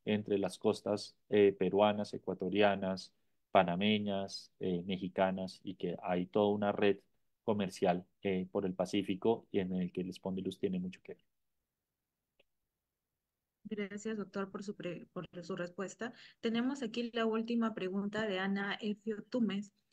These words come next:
Speaker 2: Buenos días, excelente exposición. Tengo una duda. ¿Es cierto que este manjar tan solo se puede comer en los meses de verano porque en el invierno ellas se alimentan de gases tóxicos y no se pueden comer? ¿Qué es de cierto?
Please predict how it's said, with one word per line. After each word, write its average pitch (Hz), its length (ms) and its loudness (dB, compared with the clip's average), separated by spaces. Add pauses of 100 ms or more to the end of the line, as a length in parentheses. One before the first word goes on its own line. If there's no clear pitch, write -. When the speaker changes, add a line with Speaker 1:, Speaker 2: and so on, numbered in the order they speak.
(200)
Speaker 2:
Buenos 202 320 2
días, 196 440 0 (140)
excelente 214 520 0
exposición. 185 680 -6
Tengo 226 240 0
una 214 240 2
duda. 175 380 -2
¿Es 247 260 -4
cierto 254 440 -2
que 196 180 0
este 214 200 -6
manjar 196 540 -2
tan 220 220 -2
solo 220 280 -2
se 220 140 -4
puede 196 340 -4
comer 190 380 -4
en 202 80 0
los 180 180 -4 (100)
meses - 600 -8
de 175 100 -4
verano 180 600 -4
porque 175 260 -6
en 170 100 -4
el 175 140 -4
invierno 196 580 -4
ellas 214 340 -2
se 214 80 -6
alimentan 190 560 -4
de 180 100 -2
gases 180 420 -6
tóxicos 202 600 -8 (920)
y 214 80 0
no 202 120 0
se 220 120 -4
pueden 202 300 0
comer? 165 360 -4 (160)
¿Qué 190 200 -4
es 185 80 -4
de 190 100 -4
cierto? 175 400 -8